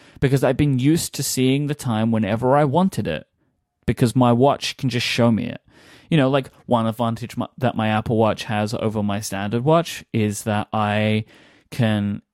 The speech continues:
get the time in the dark easier with an Apple Watch, right? That's really nice because my, my, my Nomos watch that I wear, I'll put a link in the show notes to my watch in case you're interested. It doesn't have any glow in the dark features, right? So that's, you know, that's one tick up for the Apple Watch.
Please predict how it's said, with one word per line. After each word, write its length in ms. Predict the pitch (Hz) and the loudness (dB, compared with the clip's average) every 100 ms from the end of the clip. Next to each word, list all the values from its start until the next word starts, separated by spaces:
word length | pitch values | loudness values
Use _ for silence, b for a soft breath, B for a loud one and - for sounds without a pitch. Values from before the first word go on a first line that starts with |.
| _ _ - - - | _ _ -20 -20 -4
get 240 | 127 117 | -2 -2
the 80 | - | -6
time 340 | 110 117 113 110 | -6 -2 0 2
in 80 | |
the 80 | 101 | 0
dark 380 | 98 104 117 156 | 0 2 2 2
easier 300 | 214 226 233 | -2 2 4
with 140 | 226 226 | 4 2
an 100 | 233 | 0
Apple 240 | 240 240 | 2 4
Watch, 340 | 247 302 - - | 2 0 -10 -2
right? 180 | 202 226 | 0 2
That's 220 | 135 139 | 0 0
really 180 | 156 165 | 2 2
nice 420 | 170 196 - - _ | 4 2 -2 -10 _
because 300 | - - 107 | -4 -2 0
my, 200 | 113 107 110 | 2 2 2
my, 380 | 117 113 110 107 | 2 2 2 0
my 420 | 120 110 110 107 | 0 2 4 2
Nomos 440 | 110 117 120 127 - | 4 4 4 2 2
watch 220 | 127 - | 0 0
that 120 | 123 | 0
I 100 | 120 | 2
wear, 320 | 117 117 120 127 | 4 4 4 2
I'll 100 | 107 | -2
put 140 | - - | -2 -4
a 40 | |
link 200 | 104 101 | -4 -6
in 60 | 107 | -10
the 60 | |
show 160 | - 90 | -10 -10
notes 140 | 80 | -10
to 80 | - | -10
my 120 | 76 | -10
watch 320 | 67 60 - - | -8 -10 -12 -18
in 60 | |
case 300 | - 98 - - - | -14 -12 -14 -18 -12
you're 140 | 107 | -6
interested. 500 | 143 160 147 147 139 B B B B | -4 -4 -4 -6 -8 B B B B
It 140 | - 127 | -2 2
doesn't 360 | 123 117 123 | 2 2 -2
have 400 | 113 113 113 113 - | -2 0 0 0 -4
any 160 | 110 107 | -4 -2
glow 240 | 113 113 | 2 4
in 100 | 117 | 4
the 80 | 113 | 4
dark 260 | 113 123 - | 4 2 0
features, 480 | 202 196 247 233 - | -4 0 -2 -4 -4
right? 240 | 185 208 208 B B B | 0 0 -2 B B B
So 220 | - 123 107 | -4 -2 0
that's, 340 | 151 151 - | -2 -2 -2
you 60 | 156 | 0
know, 100 | 127 | 2
that's 220 | 139 - | 2 2
one 180 | 147 151 | 2 2
tick 220 | - 143 | 0 0
up 120 | - | 0
for 100 | - | 0
the 140 | 131 131 | 0 0
Apple 240 | 156 143 | 0 0
Watch. 280 | 110 104 - | 2 0 -2